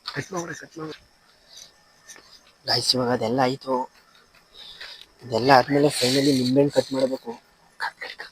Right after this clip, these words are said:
ಹಾ? ನನ್ನ ಕಡೆ ಕಟ್ ಮಾಡ್ಬೇಕಾ? ಹಿಡ್ಕೊವೇನ್ ಬೇಡ?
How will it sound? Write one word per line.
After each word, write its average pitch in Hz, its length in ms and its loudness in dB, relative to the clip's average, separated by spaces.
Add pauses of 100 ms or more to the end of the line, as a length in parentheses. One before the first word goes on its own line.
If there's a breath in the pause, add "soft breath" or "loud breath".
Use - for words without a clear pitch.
(1300 loud breath)
ಹಾ? 139 80 -10 (1160)
ನನ್ನ 127 200 -4
ಕಡೆ 156 180 -10
ಕಟ್ 147 140 -10
ಮಾಡ್ಬೇಕಾ? 147 480 -8 (720)
ಹಿಡ್ಕೊವೇನ್ 147 480 2
ಬೇಡ? 131 100 0